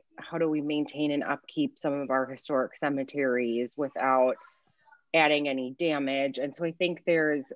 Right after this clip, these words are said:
there's this balance of old versus new that we're sort of always walking the line of in Amherst because we're, we have got such a rich and deep history.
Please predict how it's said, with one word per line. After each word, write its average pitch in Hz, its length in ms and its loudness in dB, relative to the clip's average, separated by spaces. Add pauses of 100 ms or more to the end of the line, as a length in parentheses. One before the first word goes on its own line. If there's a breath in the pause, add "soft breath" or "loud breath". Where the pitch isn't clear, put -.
(320)
there's 151 200 -4
this 151 240 -6
balance 156 400 4
of 143 140 -4
old 147 320 2
versus 131 540 -2
new 131 640 2
that 135 180 2
we're 135 200 2
sort 143 280 -4
of 120 220 -2 (560)
always 156 440 4
walking 139 380 -2
the 127 80 -6
line 127 280 -2
of 120 240 -4
in 131 140 0
Amherst 131 440 -2
because 156 380 -4
we're, 147 340 2 (120)
we 143 160 -4
have 143 120 -12
got 127 280 0 (100)
such - 280 -4
a 131 140 2 (320)
rich 143 300 0
and 131 140 -4
deep 120 280 -6
history. 123 680 -2